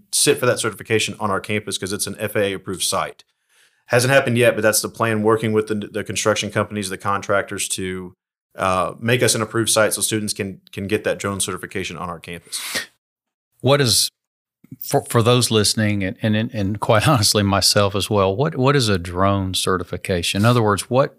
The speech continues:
Speaker 2: someone he-, hears that and thinks, "Well, that, that just makes you be able to fly a drone better." But that's really not, not what's going on. What, what are young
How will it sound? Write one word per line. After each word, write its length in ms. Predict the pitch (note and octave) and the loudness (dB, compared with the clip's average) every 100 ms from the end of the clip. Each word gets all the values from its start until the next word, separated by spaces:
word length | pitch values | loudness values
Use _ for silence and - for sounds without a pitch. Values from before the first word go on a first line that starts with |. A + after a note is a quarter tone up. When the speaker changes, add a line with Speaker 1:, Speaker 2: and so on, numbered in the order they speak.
| - | -2
Speaker 2:
someone 440 | - D3 C3+ G#2+ F2+ - | 2 4 6 4 0 -6
he-, 60 | - | -2
hears 260 | B2 G#2 | 0 0
that 380 | A2 G2+ G2+ G#2+ | 2 4 2 -2
and 200 | - F#2 | -6 -4
thinks, 360 | G#2+ G2 F2+ - | -2 -2 -2 -4
"Well, 260 | G#2 G2+ G2+ | 0 0 2
that, 260 | A2 - - | 0 -2 -4
that 140 | A#2 | -2
just 220 | A2+ G2+ G#2+ | 0 0 0
makes 260 | G2+ - | 0 -2
you 60 | G2 | -2
be 120 | G#2 | 0
able 160 | G2 F#2 | 0 0
to 80 | |
fly 380 | E2+ - G2 F#2 | -4 0 2 2
a 40 | E2+ | 0
drone 480 | F#2+ F#2 F#2+ F2+ | 0 0 0 -2
better." 380 | E2 F#2 D#2+ D2 _ _ _ _ | 0 0 0 -6 _ _ _ _
But 100 | A#2 | 2
that's 200 | A#2+ - | 2 4
really 220 | B2+ A2 | 2 2
not, 280 | G2 F#2+ G2 _ - | 2 0 -2 _ -2
not 180 | G#2+ G2+ | -2 0
what's 160 | F#2+ | -4
going 260 | - G2+ F#2+ | -4 -2 -2
on. 60 | G#2 | 0
What, 180 | C3 B2+ | 0 4
what 180 | B2+ | 4
are 100 | C#3 | 4
young 460 | A#2 G#2 A2 G#2 | 2 2 0 -2